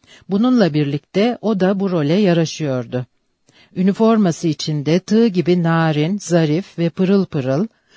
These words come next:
O bakımlı bıyıkları ve keskin selam alışlarıyla halkın gözünde yakışıklı genç Türk subayının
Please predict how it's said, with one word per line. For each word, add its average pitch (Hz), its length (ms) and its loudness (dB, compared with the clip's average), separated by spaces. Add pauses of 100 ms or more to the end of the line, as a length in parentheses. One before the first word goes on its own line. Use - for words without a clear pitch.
(160)
O 185 180 -2
bakımlı 214 500 2
bıyıkları 175 680 2
ve 170 100 2
keskin 196 460 -2
selam 196 420 0
alışlarıyla 165 880 -2 (300)
halkın 202 520 0
gözünde 156 520 -2
yakışıklı 185 680 -2
genç 196 360 0
Türk 202 240 -6
subayının 147 720 -4